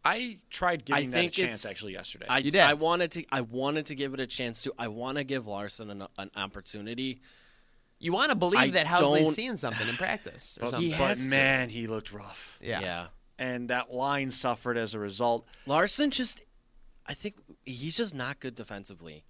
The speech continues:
Speaker 1: And
Speaker 2: He
Speaker 1: that's
Speaker 2: really
Speaker 1: the
Speaker 2: isn't.
Speaker 1: strange, the strangest
Speaker 2: And
Speaker 1: thing is, is that before that major elbow injury a couple of years back, Larson was looking like a Sammy Paulson type.
Speaker 2: Yeah.
Speaker 1: Where he was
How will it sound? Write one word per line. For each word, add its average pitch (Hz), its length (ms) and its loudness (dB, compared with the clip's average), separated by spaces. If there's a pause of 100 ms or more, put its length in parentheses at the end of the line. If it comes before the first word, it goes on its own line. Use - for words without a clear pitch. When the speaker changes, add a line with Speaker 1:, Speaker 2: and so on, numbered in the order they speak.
(380)
Speaker 1:
And 202 120 -2
Speaker 2:
He 202 60 -4
Speaker 1:
that's - 120 2
Speaker 2:
really 202 180 6
Speaker 1:
the 185 60 4
Speaker 2:
isn't. 160 260 2
Speaker 1:
strange, 165 140 -16
the 214 80 2
strangest 302 400 0
Speaker 2:
And 302 120 0
Speaker 1:
thing - 100 -4
is, 220 100 -2
is 156 120 -4
that 156 200 4 (1000)
before 233 300 0
that 185 140 6
major 175 300 2
elbow 156 320 4
injury 220 280 -2
a - 20 -6
couple 165 220 0
of 156 60 0
years 151 140 -2
back, 110 360 0 (640)
Larson 220 300 2
was 240 120 -4
looking 202 200 -4
like 180 140 2
a 123 60 -4
Sammy 185 360 2
Paulson 143 460 -4
type. - 300 -12
Speaker 2:
Yeah. 175 180 6 (240)
Speaker 1:
Where 180 220 4
he 190 160 -2
was 220 240 0